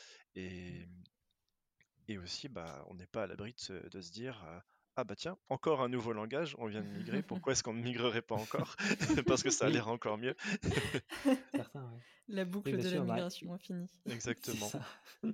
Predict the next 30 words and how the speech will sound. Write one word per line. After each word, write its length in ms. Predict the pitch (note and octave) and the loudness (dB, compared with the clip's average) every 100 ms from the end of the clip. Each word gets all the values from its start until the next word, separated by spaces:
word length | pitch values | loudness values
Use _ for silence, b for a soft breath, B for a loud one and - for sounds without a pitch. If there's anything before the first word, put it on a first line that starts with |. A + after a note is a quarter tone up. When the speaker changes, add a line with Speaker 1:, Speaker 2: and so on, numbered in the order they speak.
| - | -2
Speaker 1:
Puis 160 | - | -2
ça, 320 | G#3+ - C3 C3+ | 0 4 6 6
et 60 | |
les 140 | G#2 G2 | 2 0
Speaker 2:
C'est 60 | |
Speaker 1:
nouveaux 200 | G#2+ B2 | 0 0
langages 360 | G#2+ G#2 A#2 A#2 | 0 2 2 2
qui 100 | A2 | -2
ont 40 | |
tendance 360 | G2 G#2 A2+ - | -4 0 0 0
à 40 | |
émerger, 360 | G#2 G2 G2 G#2 - | -2 -2 -2 -4 -8
qui 120 | - | -10
peuvent 280 | - C#3+ - | -2 -2 0
paraître 320 | A2 G#2 - | 0 0 -2
solides 380 | - G2+ B2+ B2 | -4 -2 -4 -4
et 120 | - G#2 | -8 -10
qui 140 | - | -8
se 60 | - | -6
cassent 200 | A2 - | -4 -4
la 60 | |
figure 360 | A2 G#2+ G#2 A#2 | -4 -6 -6 -6
deux 200 | G#2+ G#2 | -4 -4
ans 80 | G#2+ | -4
et 60 | G2+ | -4
demi 160 | G#2+ | -4
après. 320 | G2+ - B2+ - B B B - | -6 -4 -6 -6 B B B -10
Et, 80 | G2 | -8
Speaker 2:
C'est 40 | |
ça. 600 | F2 - D#2+ D#2+ D#2+ D2+ | -6 -10 -10 -14 -16 -16